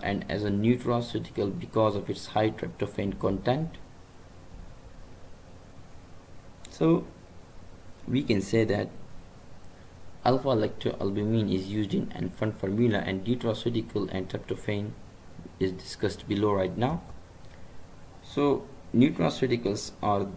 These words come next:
products which, other than nutrition, are also used as medicine. Mean that nutraceutical are those products which can be used other than, uh, nutrition as a medicine too.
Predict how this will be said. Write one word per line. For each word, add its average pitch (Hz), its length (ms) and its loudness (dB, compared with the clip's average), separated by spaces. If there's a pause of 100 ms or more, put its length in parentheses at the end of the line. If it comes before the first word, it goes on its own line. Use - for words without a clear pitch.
(240)
products 110 640 4 (420)
which, 120 360 4 (100)
other 139 220 4
than 101 320 2
nutrition, 101 760 0 (360)
are 101 280 2 (140)
also 117 380 6
used 110 480 0
as 95 160 -4 (100)
medicine. 95 460 0 (680)
Mean 143 220 6
that 95 260 0
nutraceutical 101 840 0
are 95 160 4
those 117 360 4
products 107 480 4 (540)
which 117 260 4
can 101 200 2
be 98 100 0
used 117 540 4 (160)
other 147 200 6
than, 104 440 0 (1500)
uh, 101 200 4
nutrition 101 540 2
as 95 200 0
a 95 40 4
medicine 101 600 2
too. 95 280 2